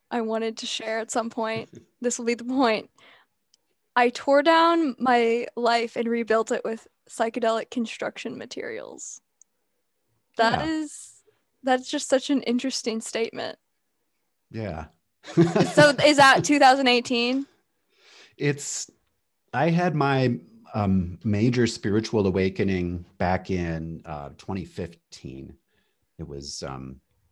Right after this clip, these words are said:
Speaker 2: yeah, April of twenty fifteen on my half birthday, April second. Um, and, um, that's kind of when it all started. Like, I lost the,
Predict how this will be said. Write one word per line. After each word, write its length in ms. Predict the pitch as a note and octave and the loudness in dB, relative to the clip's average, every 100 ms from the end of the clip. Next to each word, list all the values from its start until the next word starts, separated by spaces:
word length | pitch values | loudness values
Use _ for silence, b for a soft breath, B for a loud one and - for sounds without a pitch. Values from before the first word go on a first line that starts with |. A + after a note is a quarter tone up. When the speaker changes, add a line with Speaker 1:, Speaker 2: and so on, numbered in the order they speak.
| _ | _
Speaker 2:
yeah, 220 | F#2 C2+ F#2+ | -10 -10 -10
April 400 | F#2+ G2 A2 G2 | -12 -8 -8 -8
of 100 | E2 | -10
twenty 280 | G2 F2+ | -10 -10
fifteen 640 | E2+ F2+ E2+ - D2 - - - | -8 -10 -12 -12 -12 -12 -16 -12
on 140 | D#2+ D#2 | -8 -8
my 280 | D2+ C#2+ - | -8 -12 -6
half 300 | F2 E2+ - | -6 -6 -6
birthday, 420 | E2+ E2 - B1+ | -6 -4 -8 -8
April 280 | D2 D#2 E2 | -10 -12 -12
second. 520 | - C2 C2 C2 - b b b b b - | -12 -12 -12 -14 -16 b b b b b -8
Um, 540 | D2 C#2+ C#2 C2 C#2 _ _ _ _ _ _ _ _ _ _ - - - | -6 -6 -6 -10 -12 _ _ _ _ _ _ _ _ _ _ -20 -20 -8
and, 600 | E2 D#2+ D#2+ D#2 D#2 - - | -4 -4 -4 -6 -8 -10 -8
um, 460 | E2 D#2 C#2+ D2+ - _ _ _ _ - | -8 -8 -10 -14 -20 _ _ _ _ -6
that's 320 | F2 G2 - | -2 -2 0
kind 220 | D3+ C3 | 2 2
of 80 | A2 | 4
when 100 | G#2 | 2
it 120 | F#2 | 2
all 360 | F2+ F2 E2 _ _ | 0 -2 -6 _ _
started. 500 | - - F2+ E2 D2 | -12 -2 0 0 -4
Like, 180 | D2+ D#2+ | -8 -12
I 60 | D2+ | -14
lost 480 | D2 D2+ E2+ - - | -10 -10 -10 -12 -10
the, 180 | E2 | -10